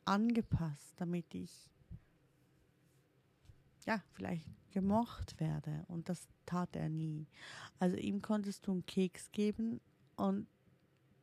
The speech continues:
er hat den Keks zwar genommen, aber er hat dich trotzdem gehasst. Mm,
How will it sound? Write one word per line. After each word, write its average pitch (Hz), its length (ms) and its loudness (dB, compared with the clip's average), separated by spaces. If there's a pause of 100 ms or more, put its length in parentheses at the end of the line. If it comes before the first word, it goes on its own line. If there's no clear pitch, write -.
er 175 160 2
hat 190 220 0
den 175 120 -2
Keks - 520 -4 (1500)
zwar 185 180 6
genommen, 175 580 2
aber 190 280 0
er 180 120 2
hat 185 180 0
dich - 160 -6
trotzdem 185 500 -2
gehasst. 180 600 -2 (1000)
Mm, 175 540 -2